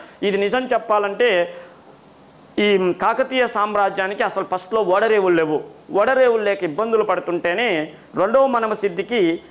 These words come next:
యుద్ధంలో సహాయం చేసిందన్న కృతజ్ఞతతో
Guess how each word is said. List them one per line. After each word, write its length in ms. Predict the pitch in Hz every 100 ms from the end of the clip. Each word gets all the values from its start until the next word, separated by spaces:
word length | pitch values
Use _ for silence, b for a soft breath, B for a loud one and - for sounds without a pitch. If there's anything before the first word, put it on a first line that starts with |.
| -
యుద్ధంలో 500 | 196 180 254 254 233
సహాయం 560 | 226 185 185 226 226 226
చేసిందన్న 440 | 185 - 185 175 170
కృతజ్ఞతతో 920 | 165 - 208 196 196 196 190 151